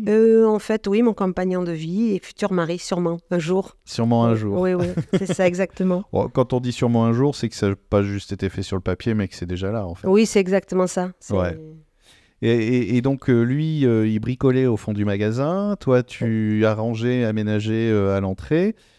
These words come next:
Speaker 2: Euh, et donc, on a posé cette question. Vous montez tous les deux un magasin et pas tout à fait, en fait.
Speaker 1: Mais non, pas du tout.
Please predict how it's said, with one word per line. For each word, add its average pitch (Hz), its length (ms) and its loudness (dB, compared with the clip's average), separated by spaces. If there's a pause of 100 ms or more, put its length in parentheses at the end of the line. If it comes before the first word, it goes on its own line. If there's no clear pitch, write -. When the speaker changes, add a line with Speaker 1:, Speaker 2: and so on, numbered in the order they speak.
(220)
Speaker 2:
Euh, 98 500 2
et 101 80 0
donc, 113 220 -2
on 104 60 2
a 95 80 0
posé 101 200 0
cette 95 200 -6
question. 165 400 -4
Vous 139 240 -2
montez 175 300 0
tous 202 120 -4
les 160 160 2
deux 170 100 0
un 165 80 2
magasin 139 460 0
et 120 100 0
pas - 160 -2
tout - 200 -10
à 135 80 2
fait, 101 200 -2
en 87 100 -2
fait. - 360 -10 (120)
Speaker 1:
Mais 185 180 0
non, 185 160 0
pas 185 120 -2
du 185 140 -4
tout. 190 220 -8